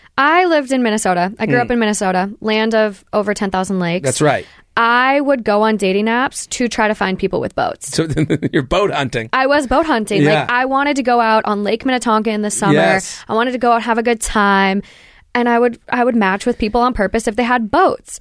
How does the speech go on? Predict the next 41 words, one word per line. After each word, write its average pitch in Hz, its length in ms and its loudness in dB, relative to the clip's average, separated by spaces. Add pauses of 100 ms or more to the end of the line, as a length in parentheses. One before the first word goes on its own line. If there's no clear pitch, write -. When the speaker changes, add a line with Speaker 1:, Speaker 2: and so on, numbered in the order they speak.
Speaker 2:
Yeah. 165 380 0 (240)
Speaker 1:
If 294 120 2
I 269 200 2
found 381 260 2
out 311 140 2
that 285 100 -2
this 247 160 0
guy 339 240 2
was 220 160 0
lying 247 300 2
about 247 140 0
having 233 220 0
a 196 60 -2
boat 240 380 0
then, 190 360 -2 (360)
instant 240 760 0 (220)
block. 185 400 0
Speaker 2:
<laughs> - 0 -
"Hey, 190 320 4
what 180 120 4
do 185 40 4
you 185 80 2
wanna 185 180 2
do 185 160 2
this 180 220 0
weekend?" 135 460 2 (340)
"Uh, 143 240 4
we 175 80 4
should 190 180 -2
go 208 120 2
on 190 80 2
your 170 100 2
boat." 175 420 2 (560)
"Oh, 151 1000 4 (160)
you 143 160 2
know, 151 680 4
Speaker 1:
Come 392 100 0
on. 135 720 2
Speaker 2:
um, 135 60 -4 (220)
that's 151 460 -2
not 156 380 0